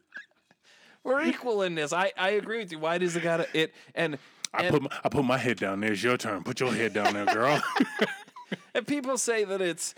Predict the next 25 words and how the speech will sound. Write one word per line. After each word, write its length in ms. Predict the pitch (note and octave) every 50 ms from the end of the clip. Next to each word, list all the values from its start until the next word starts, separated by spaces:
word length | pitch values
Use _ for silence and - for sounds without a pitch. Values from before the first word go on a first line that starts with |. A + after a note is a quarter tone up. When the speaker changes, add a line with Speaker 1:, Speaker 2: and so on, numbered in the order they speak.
| - - _ -
Speaker 1:
you 140 | C3+ D3+ D3+
know, 240 | D3 C#3+ C#3 C#3 C#3
it's, 300 | C3+ B2+ B2 - - -
it's 220 | A#2+ C3+ A#2+ -
the 100 | - A#2
love 440 | A#2 A#2 B2+ C3 C3+ C3 C3 B2+ B2
and 120 | A#2+ A#2 A2+
blah, 140 | B2 B2
blah, 120 | A#2+ A#2+ A#2
blah. 280 | A#2 B2+ B2+ B2+ B2
But 120 | A#2 A#2+ A#2+
when 140 | B2 C#3 D#3
you 120 | E3 D3+
look 300 | C3+ C3 D3 D#3+ - -
at 120 | C3 B2+ C3
it 100 | C3 B2+
honestly, 640 | B2+ C3 C3+ C#3+ C#3+ - - D3+ D3+ E3 E3 G#2 C3
it's 240 | B2 A#2+ - - - _ - _ _ -
men 320 | B2 C3 C#3+ C#3+ D3 C#3+
trying 380 | C3 - C3+ B2+ C3 C3 C3 A#2+
to 80 | A#2+
prove 340 | G2+ - - C#3+ C#3+ C#3 A#2+
themselves 800 | A#2 A2+ G#2+ G#2+ G#2 - A#2 G#2+ A2 A2 G#2 G#2+ - - - -
to 160 | - G#2 G2
some, 400 | - A#2+ A2+ A2 A2 G#2+ G#2+